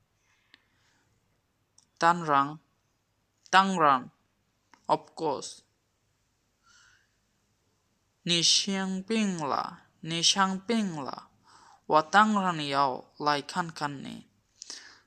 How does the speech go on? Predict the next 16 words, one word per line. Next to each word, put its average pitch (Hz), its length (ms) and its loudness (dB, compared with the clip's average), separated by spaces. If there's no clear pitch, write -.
আপনি 190 260 -4
অসুস্থ 175 540 -6
হয়েছেন, 180 480 -4
আমার 160 280 -4
অবশ্যই 185 720 -2
দেখতে 143 400 -6
আসতে 139 380 -6
হবে। 143 360 -12
তাং, 165 280 -2
তাং, 165 520 -4
ফাংজিয়া-, 165 600 -2
ফাংজিয়ান 185 540 0
লি 156 180 0
দা 147 180 -2
তাং, 180 440 -2
জেনমাপু, 156 960 0